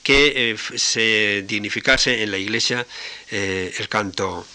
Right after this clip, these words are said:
el canto, el canto gregoriano, según la tradición última, y la tradición última, la tradición última era la que im-, estaban imponiendo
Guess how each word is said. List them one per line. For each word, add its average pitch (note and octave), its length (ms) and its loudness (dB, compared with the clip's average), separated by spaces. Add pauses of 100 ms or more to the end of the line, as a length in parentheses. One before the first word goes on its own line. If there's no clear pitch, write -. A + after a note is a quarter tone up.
(360)
el - 80 -14
canto, G2 640 -6
el A2 80 -6
canto C3 260 2
gregoriano, A#2+ 480 2
según C#3+ 300 4
la E3 80 6
tradición C#3 680 0 (400)
última, A#2 540 2
y G#2+ 120 -8
la G2+ 140 -6
tradición A2+ 400 -4
última, A2+ 460 -2 (320)
la F#2+ 100 -6
tradición G#2 340 -4
última A2 480 -2
era A2+ 200 2
la G#2+ 240 0
que G#2+ 220 -2
im-, G2+ 200 -6
estaban A2+ 260 -4
imponiendo G#2+ 500 -4